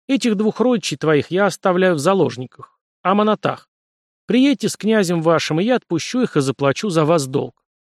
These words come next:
Мне нужно, чтобы ты передал князю Мудару мою просьбу. Я хочу нанять для охраны императора Александра конвой из горцев, в том числе из войнахов. Мне нужно двадцать человек. Каждому воину будут платить в месяц по сто рублей. Это большие деньги, можно купить.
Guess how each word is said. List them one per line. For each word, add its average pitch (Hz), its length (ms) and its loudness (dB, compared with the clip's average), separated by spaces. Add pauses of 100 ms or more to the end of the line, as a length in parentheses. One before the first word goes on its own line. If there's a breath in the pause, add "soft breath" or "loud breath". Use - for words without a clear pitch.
(120)
Мне 202 220 0
нужно, 208 260 0
чтобы 185 200 -2
ты 180 100 -4
передал 185 360 0
князю 180 360 -4
Мудару 165 400 0
мою 156 220 2
просьбу. 131 500 -4 (500)
Я 160 140 2
хочу 175 280 -2
нанять 160 360 0
для 151 160 2
охраны 156 340 0
императора 147 480 0
Александра 160 540 -2
конвой 160 420 0
из 170 100 -4
горцев, 185 440 -2
в - 60 -20
том 202 160 -2
числе 175 360 -2
из 147 120 0
войнахов. 170 600 0
Мне 220 140 0
нужно 196 240 0
двадцать 147 420 -2
человек. 139 580 -2 (600)
Каждому 151 480 2
воину 170 340 2
будут 135 280 -4
платить 147 480 -2
в - 20 -
месяц 175 340 -4
по 143 140 -2
сто 147 220 -4
рублей. 139 420 -4 (480)
Это 247 180 -4
большие 240 420 0
деньги, 196 420 0
можно 160 300 0
купить. 165 500 -2